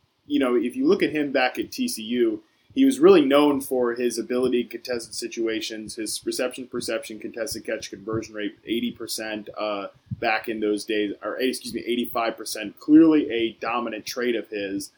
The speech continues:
Uh, but if you looked at the rest of his sample too, he was a guy who had above average success rates on a variety of routes all across the route tree. So I do think he is somebody that can be more than just a jump ball specialist. I think he does have the ability to be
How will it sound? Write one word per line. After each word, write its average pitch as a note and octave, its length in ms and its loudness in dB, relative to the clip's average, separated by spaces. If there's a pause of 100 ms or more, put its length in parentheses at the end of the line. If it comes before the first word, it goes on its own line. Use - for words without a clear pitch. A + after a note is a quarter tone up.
(220)
Uh, A#2+ 300 0
but F3+ 280 10
if D3+ 160 0
you D3 60 -6
looked E3 200 6
at C3 240 -2
the B2+ 100 -2
rest D3 240 2
of C3 80 -4
his A#2+ 140 -2
sample A2+ 320 -6
too, D#3+ 240 6
he C3 100 0
was B2 160 -4
a A#2+ 40 -10
guy B2 200 0
who A#2 60 -6
had A#2 340 -4
above B2+ 300 0
average A#2 280 -4
success A2+ 380 -10
rates G#2 300 -8
on G#2+ 280 -6
a A2+ 120 -4
variety A2+ 560 2
of G#2 140 -6
routes G#2+ 340 -4
all B2 180 2
across A#2 320 -4
the G#2+ 100 -10
route G2 280 -8
tree. G2 240 -12
So G#2+ 280 -4 (520)
I B2 120 0
do A#3+ 220 4
think G#3+ 160 0
he D#3+ 140 2
is C#3 120 2
somebody A#2+ 440 0
that G#2+ 180 -8
can A2+ 320 -12
be A#2 240 -2
more C3 220 6
than A2 160 -4
just - 180 -10
a G#2+ 60 -10
jump G#2+ 300 -6
ball F2 180 -6
specialist. - 640 -12
I G#2+ 80 -6
think A2+ 220 -10
he A2+ 100 -16
does A#2+ 320 -2
have G2+ 140 -8
the G#2 220 0
ability G#2 400 -2
to - 120 -12
be A#2+ 480 -2